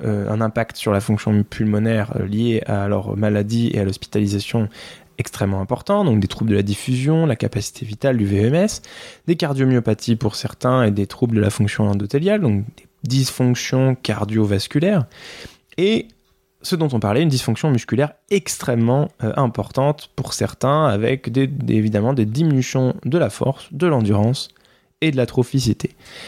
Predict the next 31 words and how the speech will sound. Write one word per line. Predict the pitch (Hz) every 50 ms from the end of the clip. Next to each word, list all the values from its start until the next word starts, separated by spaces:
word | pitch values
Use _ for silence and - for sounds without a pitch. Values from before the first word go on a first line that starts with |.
| - - -
Et | 110
c'est | - - 110
là | 117 135 143
que | 143 - 135 139 143 - - - _ _ _
le | - 120 127 131 135 - - _ _
kiné, | - - 143 120 104 104 - - - - - - - - _ _ - -
eh | 110 104 101 98 98 98
bien, | 95 101 127 139 139
il | 123 104 110
a |
un | 117 110 95
rôle | 98 110 127 127 113
à | 104 101
jouer | 104 123 131 135 139 - _ -
extrêmement | 120 - - - - 117 120 127
important. | 117 107 - 107 - - - - - - _ _ _ _ _ _ _ _ _ _
Pour | - - 131 135 139 131 - - - _ _ _ _ _ _
prendre | - - - 180 208 208 143
en | 123
charge | - - 120 113 120 156 - - -
ces | - - - 107
patients, | - 104 - - - 117 180 - - _ _ _ _ _ _ _ _ _ _ _ _ _ -
euh, | 107 101 98 95
le | 95 92
mieux | 95 127 165
possible | 156 123 113 95 - - 117 113 110
à | 98
la | 98 98
maison, | 95 95 95 101 120 147 165 - - - - - - - - - - - - _ _ _ _ _ -
vous | 120 120 120
avez | 127 131 160 170 - - - -